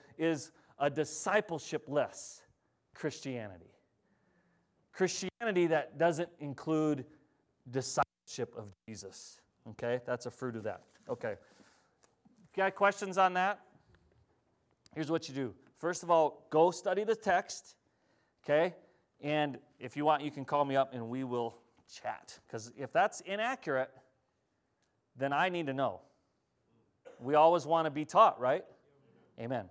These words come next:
Okay. Mighty in the Scriptures. Let's wrap it up. Taught, fervent, teaching others, taking bold stands, and being taught again. What are, what, any of those that connects with you, you can grow mighty in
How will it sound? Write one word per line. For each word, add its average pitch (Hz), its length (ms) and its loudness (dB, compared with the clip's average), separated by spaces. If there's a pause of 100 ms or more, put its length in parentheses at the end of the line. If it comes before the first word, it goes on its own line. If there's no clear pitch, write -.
(100)
Okay. 131 280 -2 (420)
Mighty 262 300 10
in 302 80 8
the 269 80 8
Scriptures. - 640 -2 (480)
Let's 147 260 -4
wrap 160 220 4
it 147 80 0
up. - 400 -2
Taught, 196 500 8 (1200)
fervent, 190 640 4 (540)
teaching 147 400 -6
others, 190 580 4
taking 139 340 -4
bold 160 300 2
stands, 185 400 -4
and 143 180 -10
being 139 240 -6
taught 147 560 4 (220)
again. 117 440 -6 (600)
What 170 220 8
are, 208 100 6
what, 196 480 2
any 220 240 2
of 202 120 4
those 202 320 6
that 160 340 2
connects 175 420 -6
with 131 140 -4
you, 135 420 -4 (460)
you 147 120 -2
can 147 160 -6
grow 135 240 2
mighty 135 520 0
in 131 300 -2